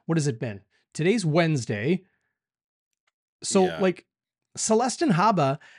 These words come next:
Speaker 1: has been with the Winnipeg Blue Bombers for, like, two weeks.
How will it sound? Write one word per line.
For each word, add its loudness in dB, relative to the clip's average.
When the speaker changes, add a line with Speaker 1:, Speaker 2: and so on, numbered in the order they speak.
Speaker 1:
has 2
been 6
with -4
the -2
Winnipeg 2
Blue 4
Bombers -4
for, -6
like, 0
two 2
weeks. -2